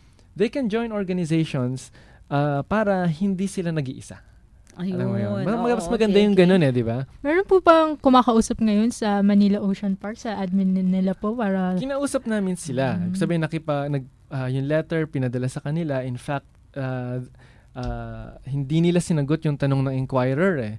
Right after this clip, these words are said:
Speaker 3: Mm.
Speaker 1: Kung ano yung magi-, ano yung response nila doon sa aming, ano, sa aming, uh, allegations.
Speaker 2: Mm-hmm.
Speaker 1: Uh, mas bifar pa ang sumagot. So, they trying, ang feeling namin, they're trying to keep this, uh, issue under the radar para maituloy
Speaker 2: Low-key
Speaker 1: nila.
Speaker 2: muna.
Speaker 1: Low,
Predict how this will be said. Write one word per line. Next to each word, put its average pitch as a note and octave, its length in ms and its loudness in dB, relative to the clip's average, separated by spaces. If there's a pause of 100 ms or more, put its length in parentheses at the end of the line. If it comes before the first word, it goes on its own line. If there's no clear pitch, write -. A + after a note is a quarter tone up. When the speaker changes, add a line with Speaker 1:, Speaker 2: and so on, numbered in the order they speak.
(120)
Speaker 3:
Mm. F#3+ 320 -4
Speaker 1:
Kung E3+ 160 -12
ano B2+ 160 -6
yung C3+ 160 -6
magi-, C3+ 240 -8
ano C#3+ 240 -6
yung C3 160 -6
response C3 560 -8
nila B2+ 160 -6
doon B2 160 -8
sa - 320 -14
aming, A#2 400 -10
ano, C#3 320 -8
sa A#2+ 160 -12
aming, A#2 480 -12
uh, A2 320 -16
allegations. C3 880 -6
Speaker 2:
Mm-hmm. F#3+ 260 -6 (300)
Speaker 1:
Uh, A#2 320 -8
mas B2+ 240 -8
bifar C3+ 320 -4
pa B2 160 -6
ang A#2+ 80 -8
sumagot. A#2 480 -10
So, F#3 240 -6
they F3 400 -2
trying, A#3 640 -4
ang G3 240 -4
feeling B3 320 -2
namin, D#3 320 0
they're D#3+ 160 -4
trying F3+ 400 -2
to E3+ 80 -6
keep - 320 -8 (320)
this, D#3+ 640 -2
uh, C3 160 -8
issue E3 400 -6
under D#3+ 320 2
the D3 160 2
radar C3 560 -4 (300)
para A#2 160 0
maituloy C3+ 560 2
Speaker 2:
Low-key E3 240 0
Speaker 1:
nila. B2+ 240 -2
Speaker 2:
muna. A#2 80 -4
Speaker 1:
Low, E3+ 140 -2